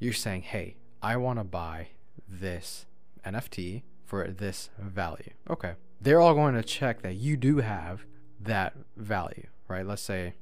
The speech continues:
a hundred bucks. Cool. You check out. Then they're all gonna check that this N F T is still available, and it is actually one of a kind.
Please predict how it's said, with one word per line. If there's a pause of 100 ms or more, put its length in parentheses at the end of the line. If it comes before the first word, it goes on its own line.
(300)
a
hundred
bucks. (460)
Cool. (260)
You
check
out. (560)
Then
they're
all
gonna
check (540)
that
this
N
F
T
is
still
available,
and
it
is
actually
one
of
a
kind.